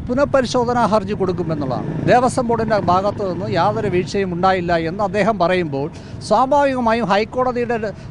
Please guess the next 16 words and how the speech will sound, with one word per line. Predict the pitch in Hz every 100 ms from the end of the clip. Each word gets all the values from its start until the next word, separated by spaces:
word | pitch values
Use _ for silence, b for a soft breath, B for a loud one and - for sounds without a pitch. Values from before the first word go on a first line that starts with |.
| -
ദേവസ്വം | 196 240 240 262 220
ഡിവിഷൻ | 220 208 247 247
ബെഞ്ചിൻ്റെ, | 233 240 233 240 269 - B B B 185
ആ, | 208 202 185 180
അധികാരങ്ങളെ | 202 240 262 262 262 262 277 262 262
ചോദ്യം | 311 320 311
ചെയ്യുകയാണ്. | 294 247 151 95 - - -
അദ്ദേഹം | 180 233 226
പുനഃപരിശോധനാ | 220 247 285 262 269 262 269 254
ഹർജി | 240 240 247
കൊടുത്ത് | 233 220 254 240
അതിൽ | 208 240 226
കൃത്യമായ | 202 247 233 226 226 233 202
ദേവസ്വം | 220 233 247 226
ബോർഡിന് | 233 220 208
അനുകൂലമായിട്ട് | 226 240 240 220 220 208